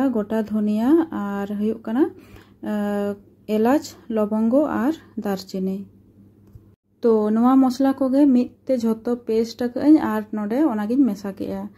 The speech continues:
ᱛᱚ, ᱱᱚᱜᱼᱚᱭ ᱛᱟᱨᱟ ᱢᱚᱥᱞᱟ ᱦᱚᱸ ᱵᱮᱥ ᱵᱷᱟᱜᱮ ᱴᱷᱤᱠ ᱠᱚᱥᱟᱣ ᱦᱩᱭ ᱠᱟᱱᱟ। ᱮᱵᱟᱨ ᱱᱚᱰᱮ ᱮᱢᱮᱜ ᱟᱹᱧ ᱥᱟᱥᱟᱝ। ᱛᱚ, ᱱᱚᱰᱮ ᱥᱟᱥᱟᱝ, ᱟᱸ, ᱢᱤᱫ ᱪᱟᱢᱚᱪ ᱠᱷᱚᱱ ᱠᱟᱹᱴᱤᱡ ᱵᱮᱥᱤ ᱧᱚᱜ ᱜᱤᱧ ᱮᱢ ᱠᱮᱜᱼᱟ। ᱟᱨ ᱢᱮᱥᱟᱭᱮᱜ ᱟᱹᱧ ᱠᱟᱥᱢᱤᱨᱤ ᱢᱟᱹᱨᱤᱪ ᱯᱟᱣᱰᱟᱨ,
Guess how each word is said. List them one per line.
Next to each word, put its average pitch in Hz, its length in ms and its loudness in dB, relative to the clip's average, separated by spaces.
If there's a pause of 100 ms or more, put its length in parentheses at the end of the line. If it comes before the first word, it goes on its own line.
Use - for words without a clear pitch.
(380)
ᱛᱚ, 262 100 0
ᱱᱚᱜᱼᱚᱭ 254 220 0
ᱛᱟᱨᱟ 254 280 0
ᱢᱚᱥᱞᱟ 240 400 0
ᱦᱚᱸ 247 200 0
ᱵᱮᱥ 226 240 -2
ᱵᱷᱟᱜᱮ 220 360 -4
ᱴᱷᱤᱠ 247 220 -6
ᱠᱚᱥᱟᱣ 226 380 -4
ᱦᱩᱭ 233 240 2
ᱠᱟᱱᱟ। 254 260 0 (540)
ᱮᱵᱟᱨ 233 240 0
ᱱᱚᱰᱮ 240 320 2
ᱮᱢᱮᱜ 220 320 -2
ᱟᱹᱧ 320 260 2
ᱥᱟᱥᱟᱝ। 196 540 -6 (520)
ᱛᱚ, 254 120 2
ᱱᱚᱰᱮ 247 260 6 (100)
ᱥᱟᱥᱟᱝ, 247 480 -2 (160)
ᱟᱸ, 214 540 -6
ᱢᱤᱫ 226 180 -2
ᱪᱟᱢᱚᱪ 233 320 -4
ᱠᱷᱚᱱ 240 280 -4
ᱠᱟᱹᱴᱤᱡ 220 260 -6
ᱵᱮᱥᱤ 214 240 -2
ᱧᱚᱜ 220 180 -4
ᱜᱤᱧ 220 200 -4
ᱮᱢ 220 140 0
ᱠᱮᱜᱼᱟ। 247 240 -2 (640)
ᱟᱨ 208 380 -4
ᱢᱮᱥᱟᱭᱮᱜ 226 460 0
ᱟᱹᱧ 320 160 4
ᱠᱟᱥᱢᱤᱨᱤ 233 480 0
ᱢᱟᱹᱨᱤᱪ 214 340 -2
ᱯᱟᱣᱰᱟᱨ, 233 400 -2